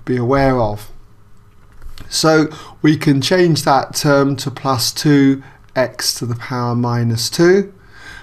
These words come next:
and then we've got our constant here, plus five, and we're integrating all these three terms with respect to x. So, according to this rule here, all we do is we just add one to the power and divide by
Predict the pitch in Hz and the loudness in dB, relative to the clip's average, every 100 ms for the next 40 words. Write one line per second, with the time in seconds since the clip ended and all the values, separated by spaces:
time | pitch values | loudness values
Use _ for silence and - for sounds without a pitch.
0 | - 135 135 127 127 120 120 117 117 - | -8 0 2 2 0 -2 -2 -2 -4 -4
1 | 139 123 - - 117 117 120 123 117 120 | -2 -2 -6 -4 -6 -4 -4 -6 -6 -8
2 | 117 - - 123 127 123 - - - 120 | -6 -6 -2 -2 0 -2 -8 -20 -8 -4
3 | 117 120 123 - 123 117 117 123 113 143 | -2 -2 -2 -4 -4 -4 -4 -6 -4 -4
4 | 147 131 120 - - 135 123 - 123 113 | -2 -2 -2 -4 -2 -2 -2 -4 -4 -2
5 | 113 107 117 113 - 120 117 - 123 110 | -4 -6 -10 -10 -8 -10 -10 -8 -6 -6
6 | 107 - - - - - - - - - | -8 -14 -12 -12 -16 -20 -20 -20 -20 -20
7 | - - - - - 226 165 107 - - | -20 -20 -18 -6 -4 -2 -2 -4 -10 -12
8 | 151 - 160 156 147 143 131 120 151 143 | -10 0 4 4 4 2 2 0 2 4
9 | 135 - - 135 - - 135 127 113 147 | 4 2 -4 -4 -4 0 0 0 0 0
10 | 160 - - - - 135 139 143 139 139 | 0 -2 -10 -20 -4 0 2 2 2 2
11 | 131 - 117 127 117 - 143 143 151 131 | 0 -2 -6 -6 -8 -6 -4 -4 -2 -2
12 | 127 120 120 117 135 135 135 135 - 139 | -2 -4 -8 -8 -4 -2 0 -2 -6 -4
13 | 123 117 117 123 123 120 123 120 120 117 | -4 -4 -6 -4 -4 -6 -4 -4 -4 -6